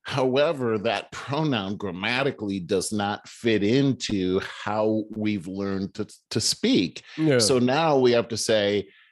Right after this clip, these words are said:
Speaker 1: if this woman were upset by the terms of the contract, you'd have to say, "They was really angry about that."
Speaker 2: Yeah, it
Speaker 1: And
Speaker 2: just
Speaker 1: that's
Speaker 2: makes
Speaker 1: not
Speaker 2: us
Speaker 1: grammatically
Speaker 2: uncomfortable.
Speaker 1: correct, right, to,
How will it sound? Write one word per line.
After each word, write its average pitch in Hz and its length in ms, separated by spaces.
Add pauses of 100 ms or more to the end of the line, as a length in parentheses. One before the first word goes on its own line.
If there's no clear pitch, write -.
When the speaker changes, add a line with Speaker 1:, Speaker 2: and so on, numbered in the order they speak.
(180)
Speaker 1:
if 110 200
this 104 320
woman 101 580
were 92 200
upset 127 720
by 95 160
the 143 120
terms 107 520
of 87 120
the 87 120
contract, 101 840 (280)
you'd 110 180
have 98 240
to 101 100
say, 90 480 (640)
"They 110 380
was 104 260
really 113 680 (100)
angry 104 480
about 80 400
that." 76 340
Speaker 2:
Yeah, 139 400 (160)
it 220 80
Speaker 1:
And 240 100
Speaker 2:
just 262 220
Speaker 1:
that's 240 80
Speaker 2:
makes 233 240
Speaker 1:
not 220 100
Speaker 2:
us 139 60
Speaker 1:
grammatically 127 560
Speaker 2:
uncomfortable. 107 300
Speaker 1:
correct, 127 440
right, 117 380
to, 113 180